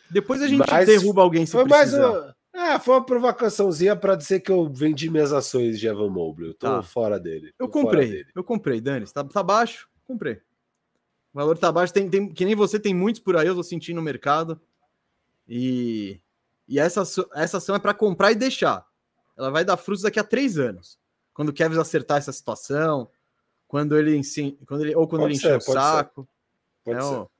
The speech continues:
Speaker 1: mas eu, é aquela coisa, eu também não tô esperando esse salto ofensivo vir agora, até o final da temporada ele vai dar boom. Não. Eu acho que é um projeto. Mas é que eu acho que defensivamente ele, ele já é muito bom e vai ser
Speaker 2: Não, ele é
Speaker 1: melhor.
Speaker 2: muito bom, óbvio.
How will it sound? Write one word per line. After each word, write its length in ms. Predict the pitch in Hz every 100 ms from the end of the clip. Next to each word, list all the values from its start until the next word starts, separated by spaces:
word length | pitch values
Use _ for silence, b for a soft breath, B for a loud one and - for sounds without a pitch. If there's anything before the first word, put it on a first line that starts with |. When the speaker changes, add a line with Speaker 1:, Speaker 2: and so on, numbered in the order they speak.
| _ -
Speaker 1:
mas 140 | 143
eu, 120 | 165 190
é 140 | 123
aquela 280 | 127 - 180
coisa, 180 | 185 156
eu 40 |
também 180 | 160 208
não 80 | 220
tô 80 | 226
esperando 340 | 226 220 196
esse 140 | 185 -
salto 260 | 170 175
ofensivo 520 | 160 156 139 151 165
vir 300 | 156 139 165
agora, 600 | 165 135 139 147 170 156 - _
até 200 | 131 -
o 60 | 208
final 220 | 214 196
da 100 | 190
temporada 540 | 185 175 160 151 190 190
ele 80 |
vai 120 | 185 190
dar 160 | 190
boom. 440 | 147 143 190 127 110
Não. 360 | 165 202 135 - _ _ _ _ -
Eu 80 | 104
acho 120 | -
que 60 |
é 40 | 143
um 60 |
projeto. 600 | 143 185 170 139 113 _ _ _ _ _ _ _ _ _ _ _
Mas 200 | 110 113
é 40 |
que 60 | 127
eu 40 |
acho 100 | 147
que 60 | 147
defensivamente 580 | 156 160 165 139 139 165
ele, 260 | 160 151 - _ _ -
ele 180 | 135 139
já 180 | 143
é 80 | 147
muito 280 | 170 175 170
bom 220 | 131 127
e 40 | 147
vai 120 | 147
ser 140 | 208
Speaker 2:
Não, 80 | 208
ele 100 | 147
é 20 |
Speaker 1:
melhor. 120 | 147
Speaker 2:
muito 200 | 156 165
bom, 320 | 240 180 139 92
óbvio. 340 | 101 92